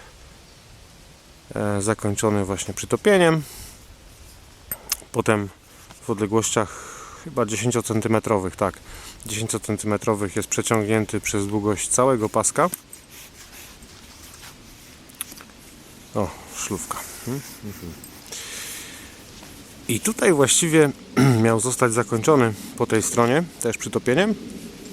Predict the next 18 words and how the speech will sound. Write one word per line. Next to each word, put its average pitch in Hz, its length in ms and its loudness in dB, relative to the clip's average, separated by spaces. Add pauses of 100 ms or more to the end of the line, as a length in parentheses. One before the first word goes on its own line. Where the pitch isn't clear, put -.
(520)
ale 131 240 2
zostało 113 360 4
trochę 104 220 -6
tego 101 180 -4
parakordu. 117 560 0 (640)
Stwierdziłem, 120 480 2
że 117 180 0
w - 100 -8
sumie 175 500 2
podoba 131 400 2
mi 123 120 2
się 117 220 2 (320)
ten 107 300 2 (1000)
niby 123 300 6
oplot 117 440 2 (500)
dookoła 110 460 2
paska. 135 460 2 (1300)
E, 107 440 2